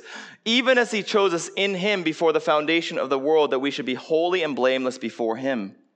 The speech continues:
Now, I know that there's great debate about the mention of election in this passage,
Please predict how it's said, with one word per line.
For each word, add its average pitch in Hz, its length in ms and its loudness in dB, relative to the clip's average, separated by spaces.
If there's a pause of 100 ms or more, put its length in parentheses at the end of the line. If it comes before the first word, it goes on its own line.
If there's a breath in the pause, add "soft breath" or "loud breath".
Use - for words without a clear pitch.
(1300)
Now, 151 140 6
I 175 180 6
know 170 280 6
that 156 120 6
there's 151 180 6
great 151 320 4
debate 143 420 6
about 131 480 4 (920)
the 135 80 -2
mention 156 340 4
of 147 100 4
election 151 600 4
in 135 140 0
this - 340 -2 (220)
passage, 156 800 0